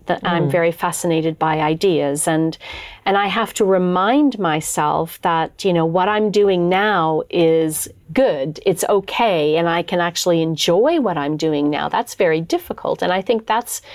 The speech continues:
Speaker 2: Mm.
Speaker 1: that's a really, really important for happiness.
Speaker 2: Mm. Mm.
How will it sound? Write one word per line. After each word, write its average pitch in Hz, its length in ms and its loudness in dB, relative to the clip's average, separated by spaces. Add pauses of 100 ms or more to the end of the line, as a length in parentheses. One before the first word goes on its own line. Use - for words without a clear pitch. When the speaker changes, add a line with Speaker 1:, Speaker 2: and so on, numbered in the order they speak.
(180)
Speaker 2:
Mm. 185 80 0
Speaker 1:
that's 185 260 0
a 202 80 2
really, 208 460 2
really 170 380 2
important 190 500 -2
for 175 100 -8
happiness. 156 680 -8 (200)
Speaker 2:
Mm. 147 240 0 (640)
Mm. 139 220 -4